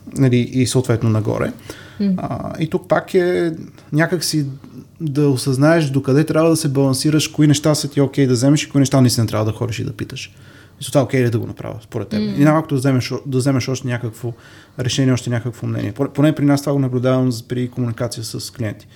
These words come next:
Speaker 1: Нали,
Speaker 2: М.
Speaker 1: много с-, искаме да научим хората да комуникират с клиенти. И това може би ще е най-трудното нещо, което да ги научим,
Speaker 2: М.
Speaker 1: защото те не носят, а, дето се вика, пряката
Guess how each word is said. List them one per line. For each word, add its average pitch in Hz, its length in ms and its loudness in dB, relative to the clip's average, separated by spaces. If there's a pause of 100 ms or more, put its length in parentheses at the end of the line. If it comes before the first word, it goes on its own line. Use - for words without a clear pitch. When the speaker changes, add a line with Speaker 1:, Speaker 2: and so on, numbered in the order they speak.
(200)
Speaker 1:
Нали, 127 140 -6
Speaker 2:
М. 202 60 -4
Speaker 1:
много 151 180 4
с-, - 420 -8
искаме 143 320 0
да 135 120 0
научим 135 320 0
хората 135 340 -2
да 117 60 -4
комуникират 120 460 -6
с - 60 -8
клиенти. 117 440 -2 (460)
И 143 60 -2
това 160 120 6
може 156 200 4
би 147 100 4
ще 143 260 2
е 135 60 4
най-трудното 143 560 4
нещо, 120 220 -2
което 117 180 -8
да 113 80 -8
ги 117 80 -4
научим, 143 440 -8 (120)
Speaker 2:
М. 202 240 -2
Speaker 1:
защото 156 340 -4
те 151 140 2
не 147 100 6
носят, - 760 0 (600)
а, 64 300 -4 (880)
дето 135 240 0
се 127 80 0
вика, 127 220 0
пряката - 480 -2